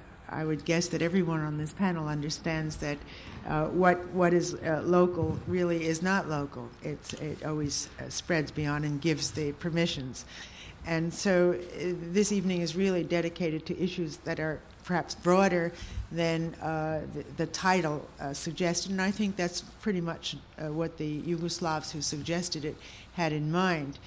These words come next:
I'm the daughter of a physician who always, uh, worked in,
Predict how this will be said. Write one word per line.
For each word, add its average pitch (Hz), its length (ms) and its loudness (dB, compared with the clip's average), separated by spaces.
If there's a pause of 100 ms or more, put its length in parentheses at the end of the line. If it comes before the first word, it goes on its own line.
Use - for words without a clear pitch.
(760)
I'm 208 220 2
the 202 80 4
daughter 180 400 4
of 156 160 -2
a 156 60 -2
physician 180 600 0
who 156 260 -2
always, 160 540 -2
uh, 147 340 -2
worked 170 380 -2
in, 143 300 -6